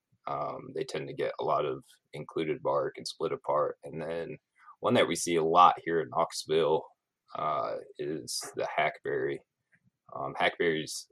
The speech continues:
I tell a lot of my clients that they're like giant Bradford pears, so, um, they grow really quick.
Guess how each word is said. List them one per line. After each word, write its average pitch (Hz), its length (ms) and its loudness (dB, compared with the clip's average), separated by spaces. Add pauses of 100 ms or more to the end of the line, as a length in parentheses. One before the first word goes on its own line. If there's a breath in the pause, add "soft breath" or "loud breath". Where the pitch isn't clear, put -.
I - 140 -2
tell 95 140 10
a - 20 12
lot 82 140 10
of 71 80 2
my 78 180 0
clients 80 280 2
that - 120 0
they're 82 100 4
like 73 280 2
giant 69 320 0
Bradford 73 400 0
pears, 76 340 2
so, 73 340 0 (300)
um, 60 420 -4 (220)
they 82 80 0
grow 85 160 4
really 85 340 0
quick. 90 320 4